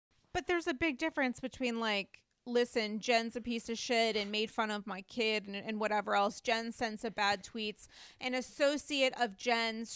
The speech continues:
shoplifted from my boutique, and she didn't even think to let this person go after they attempted to steal merchandise that I was thankfully able to recover." There's a difference between, like,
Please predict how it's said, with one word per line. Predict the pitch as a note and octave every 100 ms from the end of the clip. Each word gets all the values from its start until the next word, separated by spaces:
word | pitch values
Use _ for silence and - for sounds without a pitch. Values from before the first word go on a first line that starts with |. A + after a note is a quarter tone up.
| -
shoplifted | A#3 - C4 A3 A3+ A3+ A3+ A3+ - A3+ G3
from | - A3
my | G#3
boutique, | G3+ G#3+ G#3 - A#3 A#3 A3+
and | G#3+
she | G3 - G#3+ G#3 G#3 G3 -
didn't | A#3+ A#3 A3+
even | G#3+ G#3+ G#3+
think | - G#3+ -
to | -
let | G#3 G#3 -
this | G#3+
person | - A3 G#3+ G#3
go | G#3 G#3 G#3 G3+
after | G3+ A3+ G3+
they | G3 G3 F#3+ - - -
attempted | G#3 A#3 A3+ A3 G3
to | G#3+
steal | - A3 G#3
merchandise | G3+ G3+ - A3 G3+ G3+ G#3
that | - G3+
I | F#3+
was | G3+
thankfully | - G3+ G3 G#3 G3 - _ - -
able | G#3+ A3
to | G#3+
recover." | G#3 G3+ A3+ A3+ G3+ F#3+
There's | B3 B3
a |
difference | C4+ E4+ F#4+ D#4
between, | C#4 D4 C4
like, | A#3 A3